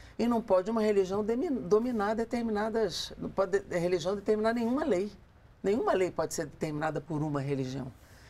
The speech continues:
né? Então, o que, o que contrapõe isso é a gente conseguir, com pastores progressistas, padres progressistas, eles é que fazem a homilia, eles é que fazem o culto, né, pra, pra poderem compreender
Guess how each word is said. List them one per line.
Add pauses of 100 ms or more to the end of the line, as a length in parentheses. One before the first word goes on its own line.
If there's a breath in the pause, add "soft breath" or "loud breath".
(280 loud breath)
né?
Então,
o
que,
o
que
contrapõe
isso (460 loud breath)
é
a
gente
conseguir,
com
pastores
progressistas,
padres
progressistas, (380 loud breath)
eles
é
que
fazem
a
homilia,
eles
é
que
fazem (600 loud breath)
o
culto,
né,
pra,
pra
poderem
compreender